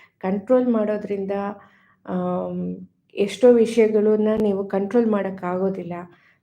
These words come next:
So ಹಾಗಾಗಿ ಅದನ್ನ ರಿಲೀಸ್ ಮಾಡಿ ಅಂತ ಹೇಳಿ ಒಂದು ಮೆಸೇಜ್ ಇದೆ. ಓಕೆ,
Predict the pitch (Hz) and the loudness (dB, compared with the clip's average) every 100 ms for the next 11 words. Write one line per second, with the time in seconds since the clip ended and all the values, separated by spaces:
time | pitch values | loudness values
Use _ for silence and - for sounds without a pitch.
0 | - 175 196 214 233 190 202 269 - - | -10 -4 -2 2 0 0 -2 -4 -6 -18
1 | _ - 208 208 220 214 202 208 277 294 | _ -8 -4 0 2 2 2 2 4 2
2 | 226 190 180 185 180 185 180 170 170 190 | 2 -4 -4 -6 -8 -10 -12 -10 -10 -8
3 | 196 196 180 190 285 208 170 170 175 170 | -4 -4 -4 -6 -6 -6 -6 -6 -8 -8
4 | 175 - 170 - 330 | -12 -12 -10 -6 -6